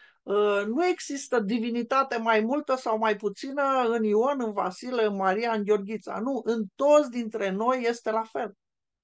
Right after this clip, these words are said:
Nu suntem diferențiați aici. Suntem la fel de puternici, la fel de potențiali, la fel de divini. Deci ăsta e un nonsens, „la fel de divini”.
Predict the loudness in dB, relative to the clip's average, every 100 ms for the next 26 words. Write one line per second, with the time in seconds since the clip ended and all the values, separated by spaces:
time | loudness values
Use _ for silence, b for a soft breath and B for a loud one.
0 | _ _ _ _ _ _ _ _ -8 -4
1 | -2 -4 -6 -2 -2 -2 -4 -2 -2 -2
2 | 0 0 2 0 -4 -6 -12 -20 _ -6
3 | -6 -2 -2 2 2 2 2 4 4 0
4 | -2 -2 -4 -4 -2 -2 -4 -4 -2 -2
5 | -2 -4 -4 -4 -4 -2 -2 -4 -4 2
6 | 4 2 -2 b b b -2 0 0 0
7 | -2 0 0 2 2 2 2 0 -6 -14
8 | -10 -4 -2 -2 -4 -4 -4 -2 -2 -2
9 | -4 -4 -8 -8 -8 -10 -14 -20 -20 -10
10 | -10 -4 0 0 0 -2 -4 -4 -4 0
11 | -2 -2 -2 -2 -4 -8 -10